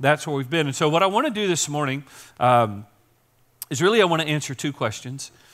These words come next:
The first question is, why do we need to pray for revival? Why are we,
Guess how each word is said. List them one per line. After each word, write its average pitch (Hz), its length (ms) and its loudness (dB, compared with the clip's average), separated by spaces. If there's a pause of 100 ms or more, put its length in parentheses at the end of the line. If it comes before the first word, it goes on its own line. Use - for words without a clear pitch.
(500)
The 131 60 -12
first 202 260 0
question 156 360 -2
is, 156 300 -4 (440)
why 147 380 6
do 233 80 -2
we 214 80 -6
need 202 220 -4
to 180 40 -8
pray 175 320 0
for 156 160 -4
revival? 165 480 -2 (760)
Why 156 220 2
are 208 80 2
we, 180 240 0